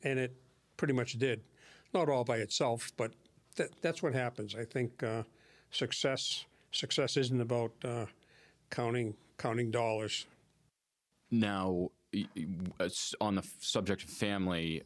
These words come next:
Speaker 2: um, you know, you said your dad was working all the time. You spent a lot of time with your grandfather. Was your dad involved with his business at all?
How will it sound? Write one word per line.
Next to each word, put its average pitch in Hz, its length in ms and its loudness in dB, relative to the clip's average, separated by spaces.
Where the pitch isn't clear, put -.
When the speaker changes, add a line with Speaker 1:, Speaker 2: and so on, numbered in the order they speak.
Speaker 2:
um, 78 340 -2
you 90 140 2
know, 85 80 0
you 82 140 -2
said 98 200 0
your 85 80 -2
dad 87 280 0
was 85 100 -4
working 92 320 0
all 85 140 0
the 80 80 -4
time. 90 300 -2
You 85 60 -2
spent 90 220 -2
a 80 40 -2
lot 82 140 0
of 85 60 0
time 82 460 -2
with 78 180 -2
your 85 80 0
grandfather. 82 720 0
Was 82 160 0
your 87 100 0
dad 90 380 0
involved 90 460 0
with 90 440 -2
his 101 220 -2
business 107 340 0
at 98 100 2
all? 107 340 -2